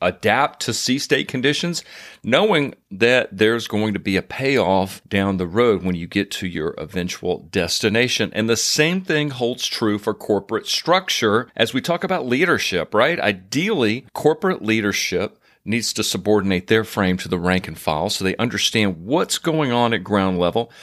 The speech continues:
and then in turn, an opportunity for the rank and file to subordinate their frame to leadership so they can understand the challenges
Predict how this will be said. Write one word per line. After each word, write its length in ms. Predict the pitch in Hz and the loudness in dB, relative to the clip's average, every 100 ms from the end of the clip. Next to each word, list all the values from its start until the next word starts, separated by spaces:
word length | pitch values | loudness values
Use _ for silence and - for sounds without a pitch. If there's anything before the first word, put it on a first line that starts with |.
| - - | -10 -2
and 140 | 139 | 2
then 120 | 180 | 4
in 160 | 175 160 | 4 2
turn, 560 | - 156 208 165 139 160 - | 2 2 4 2 0 -8 -4
an 140 | 139 | 0
opportunity 840 | 147 143 139 - 135 131 127 127 117 | 2 0 -2 0 0 0 0 0 -2
for 340 | - 110 107 | -2 2 4
the 80 | 101 | 4
rank 260 | 95 98 95 | 2 0 -2
and 120 | 80 | -4
file 420 | - 127 110 95 | 0 2 2 0
to 280 | - - 104 | -4 -4 -4
subordinate 680 | - 104 113 110 101 98 92 | 0 0 2 2 4 0 2
their 140 | 147 | 0
frame 400 | 190 - 104 98 | 0 2 2 2
to 80 | 95 | 0
leadership 540 | 95 135 - - 107 | -2 -2 -2 -2 -2
so 100 | - | -2
they 100 | 131 | -2
can 120 | - 175 | -2 -4
understand 640 | 151 127 - 127 120 117 - - _ - | -6 -6 -4 -2 -2 -4 -10 -20 _ -8
the 80 | |
challenges 840 | 113 - 113 110 110 107 107 101 | -4 0 2 2 0 0 0 0